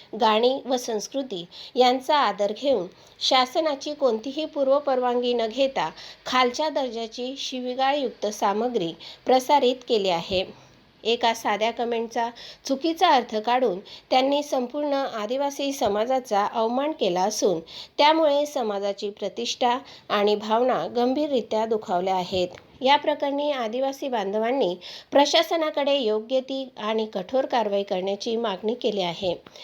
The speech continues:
त्यांनी म्हटले की, कलाकारांना समाज प्रेरणादायी मानतो, परंतु राणी आणि प्रेम कुमावत यांनी आदिवासी समाजाचा जाणीवपूर्वक अपमान करून सामाजिक सौहार्दाला धक्का पोचवला आहे.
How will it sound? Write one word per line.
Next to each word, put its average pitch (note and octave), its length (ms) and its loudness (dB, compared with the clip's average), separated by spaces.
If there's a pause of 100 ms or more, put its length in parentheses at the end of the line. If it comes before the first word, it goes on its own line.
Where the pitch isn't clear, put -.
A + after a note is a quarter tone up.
(260)
त्यांनी A#3+ 260 4
म्हटले A3+ 340 -2
की, G#3 220 -4 (440)
कलाकारांना D#4 800 2
समाज A3 460 -2
प्रेरणादायी A3 560 -2
मानतो, F#3 520 -4 (320)
परंतु A#3+ 500 4
राणी A3 420 2
आणि A3 200 0
प्रेम G3+ 280 -6
कुमावत G#3+ 500 -2 (340)
यांनी C4 400 2
आदिवासी C#4 720 -2
समाजाचा G#3+ 760 -2
जाणीवपूर्वक A3 760 0 (320)
अपमान C#4 420 2
करून C#4+ 500 0
सामाजिक C4+ 680 -2
सौहार्दाला A3+ 800 -4 (380)
धक्का B3+ 320 4
पोचवला G3 500 0
आहे. F3+ 340 -2